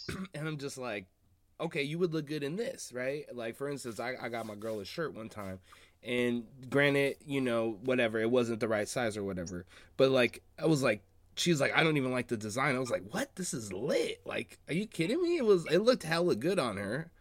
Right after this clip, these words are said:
It just was a little, just a s-, little bit too tight,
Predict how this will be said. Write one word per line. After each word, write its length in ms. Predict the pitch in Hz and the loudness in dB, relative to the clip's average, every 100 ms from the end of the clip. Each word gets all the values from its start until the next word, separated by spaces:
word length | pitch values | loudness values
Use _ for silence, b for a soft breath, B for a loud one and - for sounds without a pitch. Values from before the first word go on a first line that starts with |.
| b b b | b b b
It 80 | 147 | 0
just 180 | 165 156 | 2 0
was 120 | 143 | 0
a 60 | 123 | 2
little, 500 | 113 123 151 147 127 | 4 8 8 6 2
just 220 | 117 147 120 | -2 -4 -4
a 40 | |
s-, 220 | 104 - 113 | -4 -6 -6
little 520 | 113 117 135 139 123 | -4 2 4 4 2
bit 220 | 120 101 | -2 -6
too 180 | - 110 | -6 -6
tight, 340 | 87 95 78 | -4 -6 -6